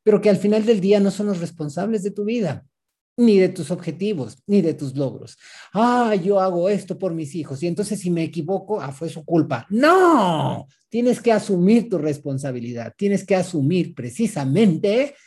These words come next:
ese, ese costo y ese beneficio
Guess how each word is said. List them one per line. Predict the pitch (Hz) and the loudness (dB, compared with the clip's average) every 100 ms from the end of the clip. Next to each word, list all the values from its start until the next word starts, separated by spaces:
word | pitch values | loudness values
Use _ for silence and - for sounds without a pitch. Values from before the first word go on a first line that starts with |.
| _ _ 208 | _ _ -8
ese, | 202 - 220 214 208 185 160 | -6 -2 0 2 2 0 -4
ese | 185 185 - 196 - | -10 -10 -8 -8 -8
costo | - 202 208 202 - 190 | -4 0 0 -4 -4 -4
y | 170 | -2
ese | 180 185 | -4 -6
beneficio | 165 156 143 143 190 170 185 175 175 | -6 -6 -8 -8 -10 -8 -2 0 -2